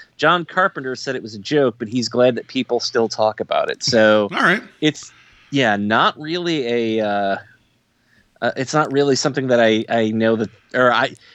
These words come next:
Speaker 1: they don't seem to know what it is, and it's not really, like, a reference is, I guess,
Speaker 2: Um,
Speaker 1: the best way of
Speaker 2: that's
Speaker 1: putting it,
Speaker 2: fine.
Speaker 1: so.
Speaker 2: That, that, that, that's even funnier than to have a little kid ask for something that makes no sense, and the mother be like, "Later," you know,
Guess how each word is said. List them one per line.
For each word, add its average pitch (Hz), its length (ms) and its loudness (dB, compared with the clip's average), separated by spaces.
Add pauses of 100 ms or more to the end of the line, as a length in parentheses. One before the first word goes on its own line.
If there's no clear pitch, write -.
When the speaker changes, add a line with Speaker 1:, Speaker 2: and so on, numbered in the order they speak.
(120)
Speaker 1:
they 175 160 2
don't 226 200 -4
seem 190 220 -4
to 156 260 -6
know 120 400 4
what 156 200 2
it 147 120 -2
is, 160 220 2
and 120 100 0
it's 95 140 -4
not 117 200 0
really, 107 260 2
like, 98 200 0
a 95 100 -2
reference 95 560 -4
is, 98 120 -14
I 98 60 -12
guess, 95 160 -2
Speaker 2:
Um, 202 60 -6
Speaker 1:
the 98 60 -8
best 92 200 -6
way 98 100 2
of 139 100 -6
Speaker 2:
that's 247 240 2
Speaker 1:
putting - 120 -6
it, 104 60 0
Speaker 2:
fine. 101 160 0
Speaker 1:
so. 52 320 -2
Speaker 2:
That, 131 320 -2
that, 147 120 2 (180)
that, 170 180 0
that's 170 160 0
even 170 160 2
funnier 147 400 2
than 120 140 0
to 123 60 -2
have 127 140 0
a 120 60 -4
little 123 180 -2
kid 135 180 -2
ask 117 200 -2
for 127 60 -6
something 117 280 -2
that 113 80 -2
makes 113 240 -4
no 110 80 -2
sense, 101 380 -2
and 107 100 0
the 117 80 2
mother 120 240 0
be 117 140 0
like, 123 240 -2
"Later," 131 460 0
you 101 100 -8
know, 95 160 -4